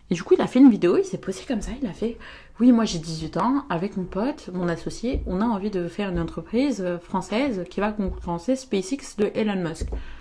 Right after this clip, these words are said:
Toi, tu te poses, tu dis, <laughs> « Hum, drôle. » Mais en attendant, sa vidéo, elle a tourné, et il a eu les moyens financiers pour. Parce que je sais qu'il y a certains projets, honnêtement,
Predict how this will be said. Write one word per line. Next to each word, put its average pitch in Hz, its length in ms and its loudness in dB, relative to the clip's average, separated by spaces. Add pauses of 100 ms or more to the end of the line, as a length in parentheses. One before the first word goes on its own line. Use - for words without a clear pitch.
(640)
Toi, 180 100 2
tu - 120 -12
te - 80 -20
poses, 233 140 -4
tu 180 80 -8
dis, 156 160 -10 (100)
<laughs> « - 20 -10 (100)
Hum, 202 140 8 (520)
drôle. » 175 420 4 (760)
Mais 170 80 4
en 165 80 2
attendant, 170 400 0
sa 196 140 2
vidéo, 160 220 2
elle 143 80 4
a 143 80 0
tourné, - 300 -6 (220)
et 196 100 0
il 208 80 4
a 226 40 4
eu 311 100 4
les 320 100 4
moyens 277 280 8
financiers 262 340 4
pour. 196 340 -2 (1300)
Parce 165 140 0
que 190 80 0
je 185 60 2
sais 339 160 0
qu'il 339 80 -2
y 196 40 2
a - 20 0
certains 185 340 -2
projets, 190 560 2
honnêtement, 196 500 2